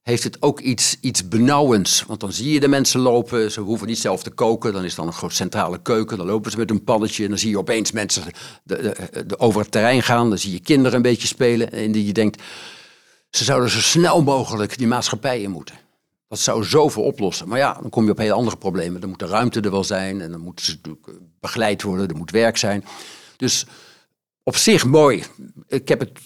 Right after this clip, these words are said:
ik heb maar één centrum alleen daar, hè, waar, waar ik kom, eh, dat het daar is. Het is een voormalig, eh, militair, eh, gebeuren. Maar tegelijkertijd denk je, als je hier lang zit,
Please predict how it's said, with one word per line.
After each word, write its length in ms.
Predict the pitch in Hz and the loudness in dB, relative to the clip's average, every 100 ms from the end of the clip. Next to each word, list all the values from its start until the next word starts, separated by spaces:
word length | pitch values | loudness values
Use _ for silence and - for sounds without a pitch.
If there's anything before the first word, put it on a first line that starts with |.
| - | -2
ik 80 | 165 | 2
heb 80 | |
maar 120 | 147 147 | 4 6
één 160 | 156 | 6
centrum 300 | 156 131 131 | 6 6 6
alleen 220 | 135 139 | 4 4
daar, 260 | 131 113 104 | 4 4 2
hè, 120 | 139 | 0
waar, 200 | 135 120 | 0 0
waar 160 | 117 107 | 2 0
ik 80 | 107 | 0
kom, 300 | 104 95 98 | 0 0 -2
eh, 180 | - 104 - | -6 -8 -6
dat 220 | 135 147 | 0 2
het 100 | 123 | 2
daar 140 | - - | -2 2
is. 380 | 170 208 - - | 2 2 -2 -4
Het 120 | - | -8
is 100 | 104 | -6
een 60 | 98 | -2
voormalig, 520 | 95 98 92 90 - | 0 0 0 -4 -6
eh, 120 | 87 87 85 80 - - - _ _ - | -8 -8 -10 -14 -18 -20 -20 _ _ -4
militair, 760 | 104 104 98 135 127 123 127 | 0 0 2 2 2 2 0
eh, 80 | 113 | -2
gebeuren. 460 | - 123 127 120 131 - - - - _ _ _ _ | -2 2 2 2 -2 -14 -20 -20 -20 _ _ _ _
Maar 120 | 127 | -4
tegelijkertijd 500 | - 123 117 120 135 | 0 2 2 2 2
denk 140 | 131 | 0
je, 100 | - | 0
als 180 | 127 - | -2 -2
je 60 | 92 | -2
hier 140 | 104 | 0
lang 320 | 101 135 180 | 4 4 4
zit, 420 | 147 151 - - | 4 2 0 -4